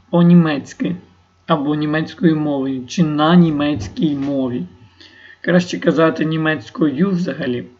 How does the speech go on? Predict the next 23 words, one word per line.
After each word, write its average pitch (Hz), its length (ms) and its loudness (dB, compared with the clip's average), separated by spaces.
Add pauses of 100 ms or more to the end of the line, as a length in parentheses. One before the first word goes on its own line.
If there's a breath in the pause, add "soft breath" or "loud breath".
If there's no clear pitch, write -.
так 160 160 -2
найкоротше, 151 760 -2
найлаконічніше. 151 840 -4 (580 loud breath)
Schreib 220 320 4
den 220 140 6
einen 196 320 4
Brief 202 440 2
auf 165 320 0
Deutsch. 139 500 0 (500)
Напиши 233 480 2
листа 180 580 2
німецькою. 160 1000 4 (920 loud breath)
Schreib 160 560 2 (280)
den 175 500 4 (720)
Oder, 135 260 4 (140)
ой, - 200 -2
вибачте, 135 420 -4
die 160 480 4
oder 175 320 2
eine 180 500 4
E-Mail 180 720 6
auf 160 260 2
Deutsch. 147 380 2